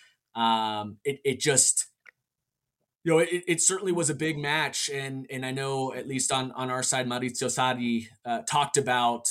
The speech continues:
uh, his frustrations with having this be a, a midday match, uh, and some of the challenges that go with that, because it was a matchup that was deserving of more of a prime time, uh, night match fixture. Um, but look, I, I,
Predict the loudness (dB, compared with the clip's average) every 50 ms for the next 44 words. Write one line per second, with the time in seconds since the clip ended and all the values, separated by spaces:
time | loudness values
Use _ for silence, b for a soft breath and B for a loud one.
0 | -4 -4 -4 -2 -2 -2 0 2 2 2 2 0 0 -2 -2 -2 -2 -2 -2 -2
1 | -2 -4 -4 -4 -4 -6 -4 -2 -2 -2 -2 -2 -2 -2 -2 -4 -4 -2 0 0
2 | 0 0 0 -2 -4 -4 -6 -6 -2 0 0 -2 -2 0 -2 0 0 0 0 0
3 | 2 2 4 2 2 0 -2 -4 -4 -4 -4 -8 _ _ _ _ _ _ -8 -4
4 | -4 -4 -4 -6 -6 -6 -4 -2 -2 -2 -2 -4 -4 -4 -2 -2 0 0 -2 -2
5 | -4 -4 -4 -4 -6 -6 -6 -4 -4 -4 -4 -4 -4 0 2 2 2 0 -2 -6
6 | -12 -10 -6 -4 -4 -4 -2 0 2 4 4 4 2 2 2 4 4 4 4 2
7 | 0 0 0 0 0 -2 -4 -8 -6 -6 -6 -6 -4 -4 -4 -2 -2 -2 0 2
8 | 2 4 4 2 2 2 0 -2 -2 -2 -4 -6 -4 -4 -4 -4 -4 -8 -10 -10
9 | -8 -4 -4 -4 -4 -6 -10 -12 -6 -4 0 2 2 0 0 -2 -4 -2 -2 0
10 | 0 -2 -2 -4 -6 -6 -10 -12 _ _ _ _ _ -8 -4 -2 -2 -2 -4 -4
11 | -4 -2 -2 -2 -2 -2 -4 -4 -2 -2 -4 -6 -4 -4 -6 -6 -6 -8 -8 -8
12 | -8 -6 -6 -8 -8 -12 _ _ _ _ _ -4 -2 0 0 0 0 0 -2 -4
13 | -4 -8 _ -6 -6 -2 0 2 2 2 4 2 2 2 2 0 -2